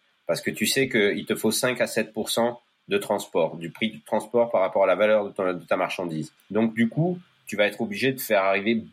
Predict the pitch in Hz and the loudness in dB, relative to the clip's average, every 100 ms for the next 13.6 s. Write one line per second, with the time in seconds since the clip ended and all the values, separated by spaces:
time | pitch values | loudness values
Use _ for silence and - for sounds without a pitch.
0 | _ 185 180 151 139 123 123 117 143 - | _ -2 0 0 -2 -2 -2 -2 -2 -2
1 | 113 104 123 175 160 127 113 107 87 80 | -2 0 -2 -2 0 2 2 -2 -4 -6
2 | 73 82 78 76 73 80 87 - 80 78 | -4 0 2 2 0 -2 -4 -6 -4 -2
3 | 76 67 - _ 208 220 214 190 175 156 | -2 -4 -8 _ 0 2 2 0 2 2
4 | 139 123 110 107 104 104 104 - 226 262 | 2 4 2 0 -2 -2 -2 2 2 2
5 | - _ - 139 135 127 120 127 131 135 | -4 _ -2 4 6 6 2 -2 -6 -8
6 | - 113 - 110 104 98 98 - 147 135 | -4 -2 2 4 6 4 2 0 0 0
7 | 131 123 113 107 113 110 107 104 95 95 | 0 0 0 2 2 2 0 0 0 0
8 | 92 120 139 143 170 185 202 117 131 - | -2 -2 -2 0 2 2 2 2 0 0
9 | 139 127 120 123 113 110 165 147 147 131 | 0 2 2 0 -2 0 0 2 2 2
10 | 120 90 65 _ 113 151 143 127 113 104 | 2 0 -6 _ 0 0 0 0 2 4
11 | 101 101 120 98 101 - 101 101 110 131 | 4 4 4 4 0 -2 -2 2 2 0
12 | - - 117 117 170 185 240 262 254 147 | -4 -2 0 0 -2 0 2 2 2 2
13 | 107 95 101 98 92 | 2 2 0 0 0